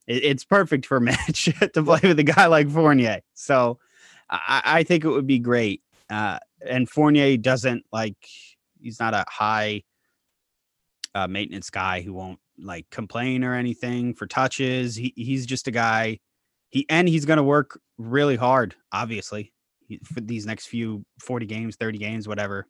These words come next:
Speaker 1: He, he's in a contract year, so he's gonna play his ass off. So Tibbs is gonna love him. And, yeah, I, I like, I would love to have, uh, Fournier on this team.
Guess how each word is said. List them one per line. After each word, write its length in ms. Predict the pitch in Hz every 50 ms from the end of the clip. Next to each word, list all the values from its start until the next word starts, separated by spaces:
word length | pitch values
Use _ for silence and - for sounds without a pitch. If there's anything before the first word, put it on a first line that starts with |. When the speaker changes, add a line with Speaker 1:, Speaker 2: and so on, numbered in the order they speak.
| _
Speaker 1:
He, 220 | _ - 127 131 127
he's 140 | 131 120 117
in 80 | 110
a 40 | 110
contract 480 | - - - 123 120 - 123 113 - -
year, 260 | 117 120 101 - - _ _
so 120 | - - 110
he's 80 | 101
gonna 160 | 98 117 120
play 200 | - - 131 131
his 120 | 127 110 104
ass 240 | 117 131 139 - -
off. 200 | 117 107 110 -
So 140 | - 120 104
Tibbs 280 | - - 143 151 135
is 80 | 120 110
gonna 160 | 107 120 107 98
love 200 | 95 98 101 104
him. 180 | 113 113 120 - _ _ _ _ _ _ _ _ _ _ _ _ _ -
And, 540 | 110 117 120 117 117 120 120 117 110 95 - _ _ _ _ _ _ _ -
yeah, 420 | 107 135 160 165 135 - 95 110 - -
I, 120 | - 127
I 20 | 143
like, 340 | 139 139 139 135 120 - - - - - _ _ _ _ _ _ _ _ _ -
I 100 | - 127
would 160 | 135 139 143 135
love 220 | 131 135 135 123
to 80 | - 120
have, 320 | 120 123 113 110 110 101
uh, 220 | 104 101 98 98 - - - 143 -
Fournier 420 | _ - 123 123 117 113 104 101 101
on 200 | 101 101 101 101
this 160 | 98 - -
team. 220 | - 107 101 92